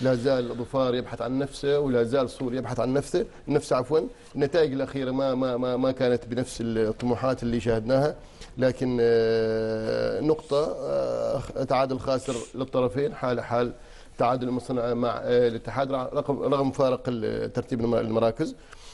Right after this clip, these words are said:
آه، اليوم ظفار لو كسب كان نقطة خمسة وثلاثين، يكون في المركز الخامس، ونفس الشيء صور لو كسب كان ممكن يوصل لنقطة خمسة وثلاثين ويرجع في المركز الخامس، لكن طبعًا الفريقين فوتا الفرصة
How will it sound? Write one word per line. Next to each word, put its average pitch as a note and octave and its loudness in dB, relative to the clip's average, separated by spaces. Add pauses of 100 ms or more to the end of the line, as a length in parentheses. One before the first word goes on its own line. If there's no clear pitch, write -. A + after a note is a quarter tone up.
(200)
آه، C3 4
اليوم D#3 4
ظفار D3 2
لو C#3 -2
كسب D#3+ -4
كان D3 -2
نقطة C#3 -6
خمسة C3+ -2
وثلاثين، C3 -2
يكون C3+ -2
في A#2 -4
المركز A#2+ 0
الخامس، C3+ 0 (360)
ونفس D3 4
الشيء C3+ -2
صور C3+ 0
لو B2+ 2
كسب C3+ 0
كان B2+ 0
ممكن C3 0
يوصل B2+ -2
لنقطة B2 -2
خمسة A#2 2
وثلاثين A#2+ 2
ويرجع B2+ 0
في A#2 -4
المركز B2 0
الخامس، A#2+ 0
لكن A#2+ 0
طبعًا B2 0 (420)
الفريقين C3 2
فوتا B2 2
الفرصة D#3+ 0